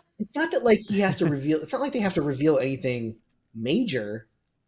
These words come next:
Speaker 1: It was just like, "Oh, man, you really let us go on that one, Trevorrow. Like, you really let us spiral," you know?
Speaker 2: Yeah,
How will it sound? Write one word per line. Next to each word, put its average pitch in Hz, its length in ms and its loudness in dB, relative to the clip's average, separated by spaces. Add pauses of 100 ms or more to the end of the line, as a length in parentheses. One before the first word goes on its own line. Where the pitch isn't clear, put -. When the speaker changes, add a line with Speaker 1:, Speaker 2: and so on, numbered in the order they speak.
(440)
Speaker 1:
It 175 120 -2
was 170 120 0
just 185 180 -2
like, 160 300 -6
"Oh, 135 280 -6
man, 147 320 -8
you 165 100 0
really 180 240 6
let 117 160 4
us 104 140 0
go 135 180 4
on 104 160 0
that 117 220 -2
one, 87 140 -8
Trevorrow. 92 460 -10
Like, 98 200 -10
you 135 80 -4
really 175 240 10
let 135 180 8
us 120 200 2
spiral," 123 680 0 (1200)
you 131 120 0
know? 104 260 -2 (460)
Speaker 2:
Yeah, 143 600 4